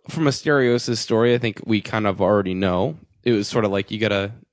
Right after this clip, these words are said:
you gotta watch your mouth sometimes. Sometimes you wanna run your mouth. Sometimes you gotta pick your fights. In this guy, in this case,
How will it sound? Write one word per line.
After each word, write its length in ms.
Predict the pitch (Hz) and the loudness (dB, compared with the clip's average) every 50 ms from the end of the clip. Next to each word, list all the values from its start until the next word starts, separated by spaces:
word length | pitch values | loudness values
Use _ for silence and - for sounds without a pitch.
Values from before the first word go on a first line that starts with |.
| _ _ _ _ _ _ _ _ _ _ _ _ _ _ - | _ _ _ _ _ _ _ _ _ _ _ _ _ _ -2
you 60 | 180 | 0
gotta 140 | 233 226 180 | 0 2 2
watch 280 | 139 139 135 123 - | 2 2 0 2 0
your 60 | 143 131 | -2 0
mouth 200 | 123 117 120 110 | 2 0 0 -2
sometimes. 260 | - 139 - - - | -6 -8 -8 -8 -6
Sometimes 400 | - 240 240 - - - 339 226 | -6 -2 0 0 2 2 0 0
you 100 | 233 190 | 0 0
wanna 200 | 165 185 170 160 | 0 2 2 2
run 160 | 151 143 139 135 | 2 2 2 0
your 120 | 131 127 | 0 0
mouth. 200 | 127 120 151 - | 2 0 0 -2
Sometimes 640 | - 190 180 - 196 185 180 180 170 - - - _ _ _ _ _ _ _ _ | -4 -8 -4 -2 0 0 0 -2 -4 -8 -10 -12 _ _ _ _ _ _ _ _
you 80 | - 208 | -2 -2
gotta 80 | 208 - | 0 0
pick 180 | - 226 - | -2 -2 -2
your 80 | - 175 | -4 -8
fights. 540 | - - 180 135 - - - - - - _ _ _ _ _ _ _ _ _ _ _ _ _ _ _ | -2 0 0 0 0 -6 -14 -16 -16 -18 _ _ _ _ _ _ _ _ _ _ _ _ _ _ _
In 140 | 151 143 143 | 2 4 4
this 160 | 170 202 - | 2 0 0
guy, 280 | _ 165 156 143 139 - - | _ 0 0 0 0 -2 -2
in 80 | 160 | 0
this 160 | 165 180 - - | 0 0 -2 -2
case, 540 | - 175 151 143 143 139 - - - - | 0 0 2 2 0 -2 -4 -8 -8 -10